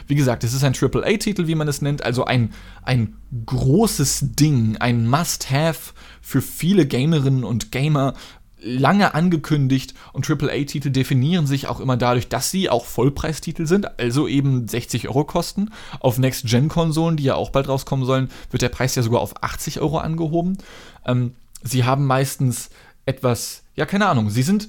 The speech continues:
schon mainstreamig, aber haben ihr eigenes Ding und sind ein großes Franchise. Gut, Cyberpunk ist jetzt der erste Teil, es, es wurde doch nichts von einem zweiten Teil gesagt. Ich meine, wie gesagt, die haben zwölf Jahre für den ersten Teil gebraucht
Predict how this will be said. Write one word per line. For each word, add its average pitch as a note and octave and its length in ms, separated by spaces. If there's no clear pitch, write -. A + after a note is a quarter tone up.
schon F#3+ 500
mainstreamig, G#3+ 720
aber D3 160
haben F3 160
ihr D3+ 240
eigenes E3+ 420
Ding F#3+ 320
und C#3+ 380
sind D3 240
ein C3 100
großes C3+ 400
Franchise. - 680
Gut, E3 180
Cyberpunk F#3 640
ist E3 100
jetzt B2+ 220
der A2 120
erste A2+ 340
Teil, C#3 360
es, A2+ 440
es G#2+ 320
wurde C3+ 220
doch A#2+ 160
nichts C3 220
von B2+ 100
einem A2 180
zweiten B2+ 320
Teil D#3+ 200
gesagt. D#3+ 320
Ich - 100
meine, B2 220
wie - 80
gesagt, A#2+ 280
die A2+ 80
haben A2+ 100
zwölf C3 320
Jahre B2+ 160
für A#2+ 100
den A2 120
ersten B2+ 260
Teil G#2+ 180
gebraucht - 400